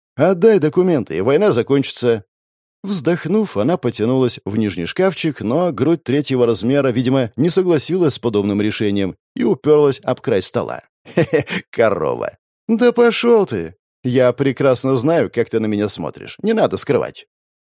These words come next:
"Ну, что правда, то правда. Ты бы еще более обтягивающую одежду надела". Белый халат и такого же цвета свитер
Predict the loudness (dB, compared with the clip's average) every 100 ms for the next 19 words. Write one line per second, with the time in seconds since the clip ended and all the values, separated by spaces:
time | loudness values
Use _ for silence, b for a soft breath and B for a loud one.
0 | -4 2 4 2 2 0 0 2 2 2
1 | 0 2 4 4 0 -6 -10 _ -2 2
2 | 2 2 0 0 2 2 0 0 -4 -2
3 | -4 0 0 -2 -6 -4 0 2 0 -2
4 | -16 _ _ _ _ -16 -2 0 0 -2
5 | -2 2 2 2 -2 -8 -2 0 0 -2
6 | -2 -2 -2 -2 -2 2 2